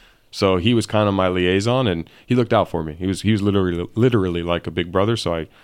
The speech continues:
devote a lot of time and energy, and I got to see and get exposed to a lot. And I was one of those kids that I couldn't wait to be an adult.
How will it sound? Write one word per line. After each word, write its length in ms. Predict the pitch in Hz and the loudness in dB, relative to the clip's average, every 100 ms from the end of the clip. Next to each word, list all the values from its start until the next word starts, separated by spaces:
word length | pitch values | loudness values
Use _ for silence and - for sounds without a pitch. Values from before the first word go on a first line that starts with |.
| _ _ - | _ _ -6
devote 220 | 101 101 95 | 0 2 2
a 40 | |
lot 160 | 92 87 | 0 -2
of 60 | |
time 260 | - 98 92 | -2 -2 0
and 80 | 92 | 0
energy, 300 | 113 113 123 | 0 0 0
and 60 | 95 | 0
I 60 | 98 | 2
got 220 | 107 - | 0 -2
to 120 | 87 | -8
see 320 | - - 120 | -8 -4 -2
and 100 | 104 | -2
get 120 | 95 85 | -4 -6
exposed 720 | - - 107 98 90 - - - - - | -6 -2 0 0 -2 -6 -16 -20 -20 -8
to 160 | 113 90 | -4 -2
a 40 | |
lot. 300 | 82 78 - - - _ _ - - _ _ - | -4 -6 -8 -20 -20 _ _ -20 -20 _ _ -4
And 120 | 98 | 0
I 60 | |
was 140 | 113 107 | 2 2
one 100 | 107 | 0
of 60 | |
those 120 | 98 - | -2 -2
kids 280 | 104 92 | -4 -2
that 120 | 95 - | -4 -6
I 80 | 104 | -8
couldn't 220 | - 101 | -6 -2
wait 160 | 92 90 | -2 -4
to 80 | 95 | -4
be 100 | 92 | -4
an 60 | |
adult. 360 | 87 87 113 | -2 -4 -4